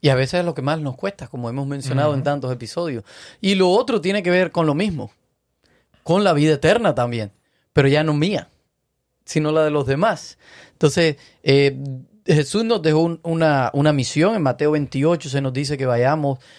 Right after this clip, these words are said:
Speaker 1: y hagamos discípulos. No a algunos, no a nuestros amigos, no a los que nos caen bien, sino a todo el mundo, a todas las naciones. Entonces,
Speaker 2: Amén.
Speaker 1: en dos cosas se divide, eh,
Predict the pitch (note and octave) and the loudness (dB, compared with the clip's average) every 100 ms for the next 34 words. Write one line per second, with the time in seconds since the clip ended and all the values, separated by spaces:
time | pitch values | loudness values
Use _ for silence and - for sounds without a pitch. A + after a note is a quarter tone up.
0 | _ C3+ B2+ C3+ C#3+ C#3+ C3+ D#3 G#3 G3 | _ -2 0 0 -2 -4 -6 -4 -6 -4
1 | B2 G2+ - _ _ _ _ - C3+ D#3+ | -6 -6 -14 _ _ _ _ -4 2 2
2 | C3 D3+ F#3 C4 - - _ _ B2+ B2+ | 2 0 2 -2 -4 -16 _ _ -8 -4
3 | C3+ - C3+ C3 F#3+ A#3+ G#3 C#3 C#3 C3+ | -4 -6 -6 -4 -4 -4 -4 -2 -2 -4
4 | D3+ C3 C#3 B2+ C3 A3+ E3+ - _ _ | -6 -6 -4 -4 -4 -4 -6 -10 _ _
5 | _ - E3+ G3 G3+ G#3 G#3 D4 B3+ - | _ -2 0 2 2 2 2 0 -2 -6
6 | - G3 G3+ F#3 F#3+ B3 A#3 D#3+ D3 E3 | -2 2 2 0 -4 -4 -2 -2 0 0
7 | F3 - - - A#2+ A#2+ D3+ D3+ G3 - | -2 -4 -12 -16 -6 -2 0 2 0 0
8 | F#3+ G3 F3+ D#3 D#3 E3 F3+ D#3 C#3+ - | 0 0 0 0 0 0 0 0 0 -6
9 | - - - - C3+ C3+ C3 - | -20 -18 -12 -2 0 2 0 -6